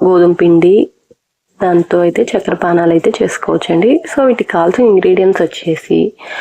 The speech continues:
వన్ కప్ గోధుమ పిండి, అలానే సేమ్ క్వాంటిటీతోనే తీసుకోండి. వన్ కప్ మైదా, రుచికి సరి-, సరిపడినంత సాల్ట్, అలానే హాఫ్, చాలా అంటే చాలా తక్కువగా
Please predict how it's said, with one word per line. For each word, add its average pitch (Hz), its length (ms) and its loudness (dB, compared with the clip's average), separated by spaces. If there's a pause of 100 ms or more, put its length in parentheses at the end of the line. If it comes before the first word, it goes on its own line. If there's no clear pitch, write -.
(300)
వన్ 185 160 2 (100)
కప్ 190 180 -4 (140)
గోధుమ 170 400 2
పిండి, 170 300 4 (380)
అలానే 202 240 2 (100)
సేమ్ 190 260 2
క్వాంటిటీతోనే 185 680 0 (100)
తీసుకోండి. 180 540 -2 (140)
వన్ 185 140 0 (120)
కప్ 208 260 -4
మైదా, 160 340 0 (880)
రుచికి 196 380 0
సరి-, 180 240 -2
సరిపడినంత 170 580 -2 (160)
సాల్ట్, 190 440 0 (580)
అలానే 226 280 0 (200)
హాఫ్, 202 280 -2 (880)
చాలా 185 360 0
అంటే - 160 -2 (120)
చాలా 185 360 0
తక్కువగా 180 400 -2